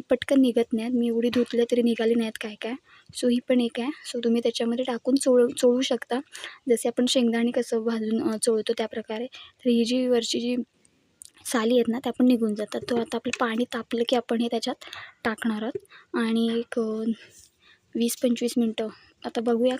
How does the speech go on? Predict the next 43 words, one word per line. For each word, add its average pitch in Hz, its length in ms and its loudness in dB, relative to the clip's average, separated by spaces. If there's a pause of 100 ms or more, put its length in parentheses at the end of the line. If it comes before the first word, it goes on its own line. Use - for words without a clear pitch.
किती 226 200 -4
वेळ 226 180 -2
लागतो 220 320 -12
त्याच्यावरती 226 460 -6
आहे. 247 80 -6 (420)
चांगली 233 280 -2
शिजवून 233 380 2
घेणार 220 260 0
आहोत 269 100 -10 (540)
आणि 220 240 -2
आता 220 260 -2
तर 240 60 -2
काय 247 240 0 (280)
संध्याकाळ 233 380 -2
almost 226 380 -2
होत 226 140 -2
आले. 220 220 -2 (480)
So 240 60 2
आपण 233 260 0
ती, 247 340 0
अ, 233 60 -2 (200)
शिजवून 233 380 0
घेतल्यानंतर, 226 640 -2 (520)
अ, 226 300 -2 (100)
पुढचं 269 280 0
मी 262 80 2
सांगेन, 226 340 -2
मग 277 400 -2
डायरेक्ट 226 320 0
आपण, 240 220 -2 (180)
अ, 220 320 -2
जिथे 226 460 0 (120)
ऊन 240 200 2
वगैरे 226 300 0
असतं 233 280 -2
त्या 226 100 -4
ठिकाणी 240 280 -6
टाकणार 220 400 -6
आहोत 226 100 -8 (680)
आणि 220 160 -4
नंतर 226 280 -4
मग 240 120 -4 (420)
सुकत 240 200 0